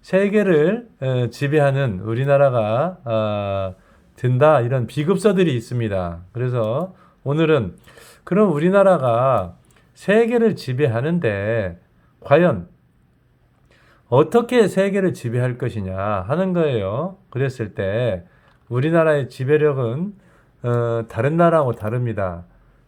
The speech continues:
환영을 받으면서, 어, 우리가, 아, 세계를 지배하는 거지요. 그래서 하나를 보면 열을 안다. 지금은 옛날에는 그 사람을 죽이고 노예를 만들고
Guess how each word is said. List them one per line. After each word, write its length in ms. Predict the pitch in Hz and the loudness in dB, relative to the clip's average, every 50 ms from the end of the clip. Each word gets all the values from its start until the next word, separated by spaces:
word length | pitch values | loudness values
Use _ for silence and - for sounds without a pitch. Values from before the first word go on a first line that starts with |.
| _ _ _ _ _ _ _ - | _ _ _ _ _ _ _ -2
환영을 480 | - 190 220 233 247 254 247 240 220 | 2 2 2 2 2 0 -2 -2 -2
받으면서, 960 | - - - 107 113 135 160 190 208 196 180 185 185 151 131 147 175 202 185 - - | -4 -6 -6 -4 -2 -2 0 0 0 0 2 2 2 2 0 -2 -4 -4 -8 -10 -6
어, 300 | 127 123 123 120 113 107 | -4 -2 0 0 -2 -2
우리가, 640 | 110 120 127 135 139 135 117 113 117 143 170 185 180 - 123 | -4 -4 -2 -2 0 0 0 0 0 -2 -4 -6 -8 -10 -8
아, 240 | 113 110 107 104 104 | -4 -4 -4 -4 -4
세계를 720 | - - 160 175 180 170 165 135 127 131 156 190 220 226 - - _ _ _ _ | -4 -2 -2 0 0 0 -2 -2 -2 -2 -2 -4 -4 -8 -10 -16 _ _ _ _
지배하는 540 | _ - - 123 117 131 135 135 135 143 135 | _ -10 -6 -2 0 2 2 2 2 0 -2
거지요. 640 | 127 127 120 110 104 98 95 101 123 156 185 185 - _ | -2 -4 -4 -4 -4 -6 -4 -4 -6 -6 -8 -10 -14 _
그래서 680 | - 135 131 135 123 113 123 127 127 117 98 87 87 - _ _ - - - - - - - - - _ _ _ _ _ | -6 -4 -2 -2 -2 0 0 2 2 2 0 -2 -4 -10 _ _ -20 -20 -20 -20 -20 -20 -20 -20 -20 _ _ _ _ _
하나를 440 | _ - 175 196 208 214 208 208 202 | _ 0 2 4 4 4 2 2 2
보면 320 | 180 180 170 160 143 123 | 2 2 0 0 0 0
열을 260 | 117 120 131 139 135 135 | 0 0 0 0 -2 -2
안다. 380 | 127 120 117 113 113 104 95 - | -2 -2 0 0 0 0 -2 -2
지금은 640 | - - 165 190 202 190 190 175 143 107 95 92 104 | -4 -2 0 0 0 2 2 0 0 -2 -4 -6 -4
옛날에는 1040 | 110 120 131 151 175 196 208 196 185 160 127 123 123 135 156 156 127 101 87 87 - _ _ _ - - _ _ _ _ _ _ _ _ _ | -2 -2 0 0 2 2 2 2 2 0 0 -2 -2 -2 -4 -4 -6 -6 -8 -12 -16 _ _ _ -20 -20 _ _ _ _ _ _ _ _ _
그 580 | - - 156 160 160 160 160 160 160 156 156 151 | -4 0 2 2 4 4 4 4 4 4 2 2
사람을 540 | 135 - 135 196 214 233 233 226 214 175 131 | 0 0 0 2 4 4 2 2 0 -2 -4
죽이고 720 | - - 156 151 180 185 165 165 156 117 101 92 87 90 - _ _ - | -6 -8 -6 -4 -4 -2 0 2 2 2 0 -2 -8 -14 -18 _ _ -6
노예를 480 | 123 117 123 135 156 180 196 196 175 | -2 0 2 4 4 4 4 2 0
만들고 880 | 127 113 104 101 110 127 147 208 240 233 220 240 240 240 247 240 - | 0 0 -2 -2 0 2 2 2 2 2 2 0 0 0 -2 -6 -12